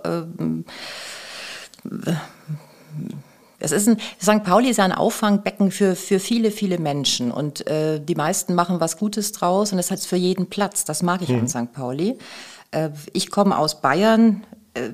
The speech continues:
Speaker 1: es gibt für mich nichts Schlimmeres als, als ein München, das sauber gekehrt ist und das, hm, alle Exzesse und
Speaker 2: <laughs>
Speaker 1: Möglichkeiten des menschlichen Lebens einfach ignoriert und so tut, als wären sie nicht da.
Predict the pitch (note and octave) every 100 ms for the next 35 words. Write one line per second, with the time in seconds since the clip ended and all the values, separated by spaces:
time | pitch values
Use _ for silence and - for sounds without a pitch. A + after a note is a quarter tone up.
0 | - - G#3 G3+ F#3 F3 G#3 - F3+ G3
1 | F#3 F3+ - E3 E3 - - D#3 - D#3+
2 | E3+ F3+ G3+ - F3+ E3+ E3 D#3+ D#3+ -
3 | - E3 G3+ E3 D3 - D#3+ C3+ D3 C3
4 | A2+ - C#3 C3+ C3 - C#3+ D3 - -
5 | - D#3 - - - _ - _ - -
6 | C#3 C#3 - - - E3 - F3 D#3 D#3+
7 | E3 E3+ E3 - E3 E3 D#3+ E3 E3+ E3+
8 | E3 D#3 E3+ F3+ - D#3 D#3+ - D#3+ E3
9 | D#3+ F#3 F3+ E3+ - F3+ D#3 D#3 C#3+ D3
10 | D3 - C3 A2 F#2